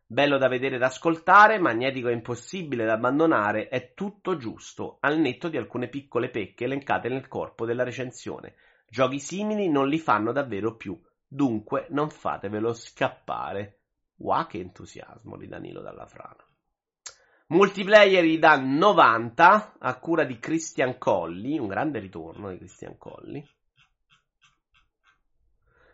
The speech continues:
Il duemilaventiquattro dei giochi di ruolo è iniziato in grande stile, ma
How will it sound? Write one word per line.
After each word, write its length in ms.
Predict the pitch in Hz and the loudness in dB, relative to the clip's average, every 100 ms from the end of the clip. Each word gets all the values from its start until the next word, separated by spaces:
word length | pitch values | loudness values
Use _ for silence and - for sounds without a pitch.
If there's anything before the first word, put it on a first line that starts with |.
| _ - | _ -6
Il 120 | 147 | 0
duemilaventiquattro 920 | 175 208 220 208 226 226 240 240 233 | 2 4 6 4 0 2 4 6 4
dei 360 | 208 196 190 175 | 2 2 2 0
giochi 200 | 170 208 | 0 0
di 120 | 208 | 0
ruolo 260 | 208 214 226 | 6 6 6
è 40 | |
iniziato 420 | 214 202 - 175 | 2 -2 2 2
in 60 | 185 | 2
grande 300 | 180 180 185 | 2 0 -2
stile, 480 | 175 - 120 107 113 | -6 -10 -6 -4 -4
ma 300 | 123 165 | 0 8